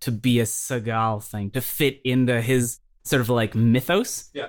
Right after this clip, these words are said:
Speaker 1: And you're right that, like, yeah, this is probably the first one, at least that we've done, that really deviates from that. And, like, I think, as much as I love the Seagal mythos, that, like, I think this has resulted in the best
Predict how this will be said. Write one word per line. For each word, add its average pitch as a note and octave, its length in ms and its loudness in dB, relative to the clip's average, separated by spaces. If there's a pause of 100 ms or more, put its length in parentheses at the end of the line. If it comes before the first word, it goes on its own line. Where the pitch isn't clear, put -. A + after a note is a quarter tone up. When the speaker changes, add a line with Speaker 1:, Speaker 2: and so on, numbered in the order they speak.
(120)
Speaker 1:
And D#3+ 140 4
you're E3 120 4
right E3 260 2
that, C3 140 -6
like, A#2+ 220 -4
yeah, C3+ 120 2
this B2+ 220 -4
is B2 440 -6 (240)
probably C#3 160 2
the A#2+ 60 -2
first C#3 260 0
one, B2 420 4
at B2 60 2
least B2 180 0
that - 180 -4
we've B2+ 380 4
done, A2 320 0
that G#2 140 -4
really A2 440 2 (340)
deviates G#2+ 540 2
from C3 240 2
that. A#3+ 260 0 (520)
And, C3 140 4
like, B2 320 2 (200)
I E3 160 2
think, A#2+ 300 -6 (100)
as A#2 100 -4
much A2 160 -2
as A2 100 -6
I G2 80 -8
love G2 280 -14
the G2 140 -14 (200)
Seagal G2+ 480 -6
mythos, A#2 300 0 (140)
that, C3 100 2
like, C3 320 2
I C3+ 100 2
think C3+ 280 -4 (440)
this B2 220 -2
has A2 180 -6
resulted A2 460 0
in A2 180 2
the A2+ 100 2
best G#2 640 -4